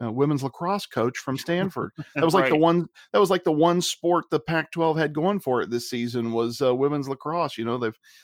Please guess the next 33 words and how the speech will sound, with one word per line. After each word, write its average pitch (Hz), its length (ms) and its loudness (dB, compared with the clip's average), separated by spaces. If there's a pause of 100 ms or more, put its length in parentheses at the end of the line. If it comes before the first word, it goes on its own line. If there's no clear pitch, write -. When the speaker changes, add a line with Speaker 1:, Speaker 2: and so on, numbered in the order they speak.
Speaker 1:
they've 120 120 0
failed 139 380 2
to 135 80 -2
put 143 160 0
a 135 80 2
tur-, 147 280 -2
t-, - 260 -4
tournament 160 360 0
team 147 240 0
in 139 300 -2
literally 143 420 -2
every 143 240 2
other 135 280 0
tournament 156 460 2
of 131 100 0
the, 131 100 0 (400)
the 143 80 -2
major 147 320 2
sports. 175 480 -2
So, 147 300 2
Speaker 2:
<laughs> - 480 -12
Speaker 1:
yeah, 113 240 0 (160)
before 131 200 2
I 123 40 4
go 120 120 2
down 113 140 2
Speaker 2:
And 175 100 2
Speaker 1:
that 208 40 2
Speaker 2:
you 269 60 2
Speaker 1:
rabbit 311 100 2
Speaker 2:
would - 80 -4
Speaker 1:
trail. 233 160 2
Speaker 2:
think, 190 220 -2